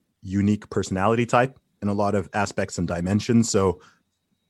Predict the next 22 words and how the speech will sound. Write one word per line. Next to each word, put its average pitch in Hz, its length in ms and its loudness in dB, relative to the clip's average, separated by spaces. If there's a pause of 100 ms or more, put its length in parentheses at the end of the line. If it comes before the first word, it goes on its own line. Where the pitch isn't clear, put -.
some 143 220 4
of 113 100 4
it 117 80 4
may 110 160 4
just 98 180 -4
be 98 260 2
the 90 120 -2
way 92 200 2
I'm 87 140 0
naturally 90 420 -2
wired. 92 400 0
But 110 160 0
in 156 100 0
terms 233 240 2
of 151 40 0
the 123 80 4
way 113 160 6
I 104 100 4
was 87 200 -2
raised, 98 280 2
I 95 80 2
mean, 95 240 2